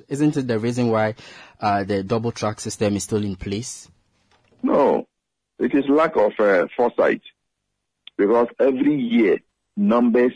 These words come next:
Speaker 2: increase. So it is important that, uh, as, uh, policy planners,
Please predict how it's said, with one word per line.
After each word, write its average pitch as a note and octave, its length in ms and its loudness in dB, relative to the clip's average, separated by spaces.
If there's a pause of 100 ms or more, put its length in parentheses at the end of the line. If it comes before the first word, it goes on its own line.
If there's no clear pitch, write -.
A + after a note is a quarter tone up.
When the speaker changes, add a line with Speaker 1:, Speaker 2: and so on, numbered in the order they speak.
Speaker 2:
increase. D#2+ 520 -4 (760)
So A2 380 2
it A2 120 -8
is G2 140 -2
important B2 680 2
that, F2+ 200 0
uh, D#2+ 240 2 (420)
as, F2 240 -2
uh, F2 260 2 (200)
policy A2+ 680 2 (540)
planners, G2 480 0